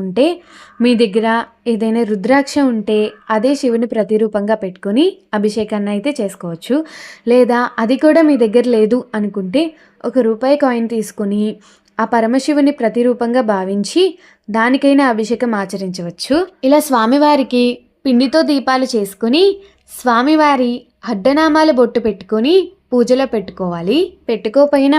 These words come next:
పర్వాలేదు, కానీ పెట్టుకుంటే మంచిది. అయితే శివముక్కోటి నాడు చేసే శివనామస్మరణ మరియు జపం వల్ల ఏడు జన్మల పాపాలు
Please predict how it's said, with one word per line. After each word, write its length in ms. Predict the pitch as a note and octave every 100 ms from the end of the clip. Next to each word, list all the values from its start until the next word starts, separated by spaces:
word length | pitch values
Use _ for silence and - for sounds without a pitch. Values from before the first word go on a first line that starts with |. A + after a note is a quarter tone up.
| C#4+
పర్వాలేదు, 580 | A3+ A3 A#3 G#3+ G3 D#4 G#4+ _
కానీ 320 | C4+ A3+ A3+ F4+
పెట్టుకుంటే 480 | F4 - A3 A#3 A3+ C#4+
మంచిది. 440 | G#3+ F#3 F#3 F#3 B3+ E4 _ _ -
అయితే 360 | B3+ C4+ C4 B3+ B3+ C4+ _ - -
శివముక్కోటి 680 | A#3+ A#3+ C#4 D#4 D#4+ D4+ D#4+
నాడు 300 | C#4+ B3+ C4
చేసే 400 | - A3+ G#3+ A3+ A3 G#3+ - -
శివనామస్మరణ 1080 | - A#3+ C4+ C#4 C4 B3+ B3 - G#3 G#3 G#3 G#3 - G#3
మరియు 340 | G#3 G3+ G#3 G#3+ G3
జపం 300 | G#3+ A#3 C#4 C4
వల్ల 200 | G#3+ G#3 D4+ E4+ - - A#3+
ఏడు 180 | B3+ C4+
జన్మల 340 | A#3 G#3+ A#3+ D4+ D#4
పాపాలు 360 | C#4 C4+ C4